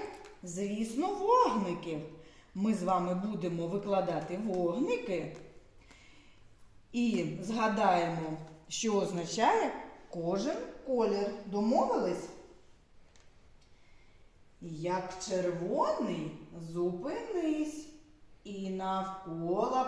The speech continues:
подивись. Колір цей попереджає, що машина під'їжджає. Жовте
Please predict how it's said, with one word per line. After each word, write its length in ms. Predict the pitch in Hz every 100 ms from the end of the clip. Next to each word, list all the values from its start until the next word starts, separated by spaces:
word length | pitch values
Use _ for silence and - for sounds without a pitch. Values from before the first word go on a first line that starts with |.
| 254
подивись. 1040 | 262 262 269 269 269 262 226 175 160 165 - - - - - 170
Колір 480 | 170 214 311 440 - -
цей 360 | 226 196 170 -
попереджає, 1600 | - 240 247 254 254 254 247 208 202 190 190 233 285 262 175 156 - - - -
що 160 | - 440 440
машина 800 | 415 - - 453 403 220 214 220
під'їжджає. 1040 | 233 208 240 214 202 226 190 170 160 156 151 151 - - - _ 170
Жовте 800 | 165 160 180 180 214 440 -